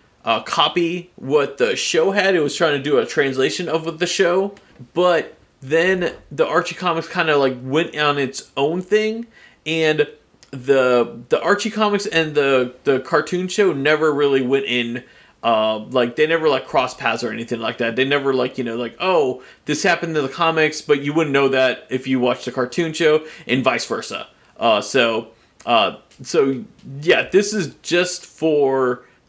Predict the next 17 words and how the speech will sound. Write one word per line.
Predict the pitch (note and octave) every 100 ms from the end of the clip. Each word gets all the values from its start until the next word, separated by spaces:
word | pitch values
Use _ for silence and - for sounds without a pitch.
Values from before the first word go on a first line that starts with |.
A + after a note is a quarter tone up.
| _
the | C3 C3+ C3
cartoon | - - B2+ C3+ A#2+
series, | A#2 A#2 G2 F#2 D#2 -
for | - A#2+
just | A#2+ A#2+ -
this | A#2+ -
cartoon | A#2 G#2+ G#2+ A2+
series. | G#2 F#2 A2+ -
And | B2 A#2+ - - -
I | B2+
don't | F#3+ G3+
believe | E3 D#3+ D3+ -
any | D#3 E3 E3+
other | - D3+ C3+ C3 B2+
versions | B2 B2 B2+ C3+ B2+ A#2+
of, | A2+ A2+ A2+ A#2
uh, | A2+ A2